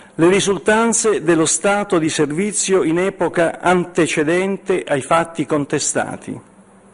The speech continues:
il convincimento soggettivo, sia pure erroneo, indicato dall'imputato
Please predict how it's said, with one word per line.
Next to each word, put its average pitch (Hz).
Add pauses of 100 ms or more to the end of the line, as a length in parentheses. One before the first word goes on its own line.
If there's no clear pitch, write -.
(800)
il 190
convincimento 208
soggettivo, 170
sia 139
pure 185
erroneo, 113 (680)
indicato 190
dall'imputato 165